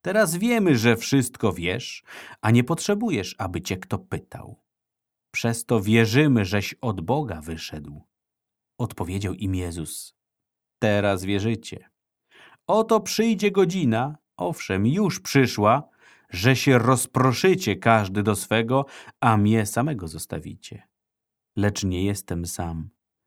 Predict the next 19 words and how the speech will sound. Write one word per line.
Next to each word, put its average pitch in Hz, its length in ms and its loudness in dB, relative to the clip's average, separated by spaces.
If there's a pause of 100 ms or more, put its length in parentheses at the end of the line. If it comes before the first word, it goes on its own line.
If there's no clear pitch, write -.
(140)
bo 127 500 4
Ojciec 143 800 2
jest 104 640 0 (160)
ze 110 320 4
mną. 82 460 -6 (840)
Tom 214 200 2
ci 214 140 -2
wam 170 220 2
powiedział, 123 720 0
abyście 120 500 0
we 127 240 4
mnie 175 320 -2
pokój 135 500 -4
mieli. 85 520 -2 (380)
Na 90 140 -2
świecie 214 460 -4 (100)
ucisk 175 640 -4
mieć 85 340 -6
będziecie, 95 720 -2